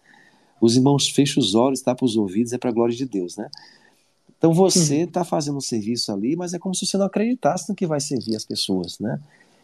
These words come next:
Speaker 1: E você tem que acreditar. Jesus, em Marcos onze, ele disse assim, versículo vinte e três, vinte e quatro, ele falou,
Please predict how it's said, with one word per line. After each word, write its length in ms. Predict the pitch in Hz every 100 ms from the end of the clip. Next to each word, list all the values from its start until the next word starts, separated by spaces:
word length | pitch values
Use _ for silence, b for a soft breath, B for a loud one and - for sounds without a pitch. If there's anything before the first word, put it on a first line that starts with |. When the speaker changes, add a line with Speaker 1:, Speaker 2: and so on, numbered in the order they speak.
| b
Speaker 1:
E 60 | 110
você 240 | 113 120
tem 140 | 131 147
que 100 | 156
acreditar. 600 | 151 160 165 - 113 107 b b b -
Jesus, 340 | 98 101 131 131
em 60 |
Marcos 560 | 120 120 120 101 - -
onze, 540 | 113 151 151 95 85 82 - _ _ -
ele 180 | 95
disse 220 | 98 104 113
assim, 300 | - 101 90 87
versículo 380 | 92 - 98 95
vinte 180 | 101
e 40 | -
três, 240 | - 101
vinte 140 | 98 -
e 60 |
quatro, 280 | - 120 120
ele 80 | 117
falou, 320 | 113 104